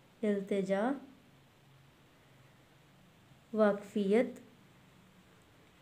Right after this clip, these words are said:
धुआं, शोला, आँच, चमकने, कुदरत, कारीगरी,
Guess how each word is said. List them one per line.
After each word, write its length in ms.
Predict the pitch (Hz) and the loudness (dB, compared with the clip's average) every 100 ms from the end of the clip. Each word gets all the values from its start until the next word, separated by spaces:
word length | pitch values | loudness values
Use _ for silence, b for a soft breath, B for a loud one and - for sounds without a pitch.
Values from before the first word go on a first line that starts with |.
| - - - - - - - - | -20 -20 -20 -20 -20 -20 -16 -6
धुआं, 500 | 196 220 202 196 269 - - - - - - - - - - - - - | 2 4 4 4 2 0 -10 -20 -20 -20 -20 -20 -20 -20 -20 -20 -20 -20
शोला, 580 | - - 202 190 202 262 311 - - - - - - - - - - - - - | -8 0 2 2 2 2 -2 -10 -20 -20 -20 -20 -20 -20 -20 -20 -20 -20 -20 -8
आँच, 640 | 202 190 190 233 277 - - - - - - - - - - | -2 2 2 2 2 -2 -18 -20 -20 -20 -20 -20 -20 -20 -6
चमकने, 640 | 214 196 185 196 190 240 311 - - - - - - - - - - - - - | -2 0 0 0 2 2 0 -8 -20 -20 -20 -20 -20 -20 -20 -20 -20 -20 -20 -8
कुदरत, 640 | - 196 196 233 254 - - - - - - - - - - - | -4 0 4 4 2 -4 -20 -20 -20 -20 -20 -20 -20 -20 -20 -2
कारीगरी, 760 | 214 196 196 185 185 233 302 | 0 2 2 2 4 4 0